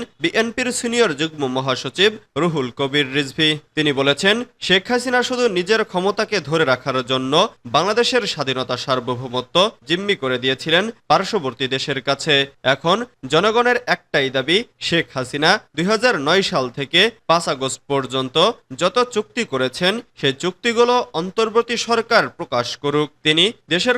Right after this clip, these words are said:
কত বড় ক্ষতি করে গেছেন তার প্রমাণ তো আমরা দেখতে পাই বলেও মন্তব্য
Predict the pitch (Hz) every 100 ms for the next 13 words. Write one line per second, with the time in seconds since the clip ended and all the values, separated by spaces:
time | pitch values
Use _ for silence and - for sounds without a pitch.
0 | 240 196 233 240 240 - 165 147 131 127
1 | 131 131 185 226 233 _ 135 127 180 220
2 | 240 247 247 240 190 156 180 - 143 -
3 | 139 127 135 160 240 _ - 190 202 165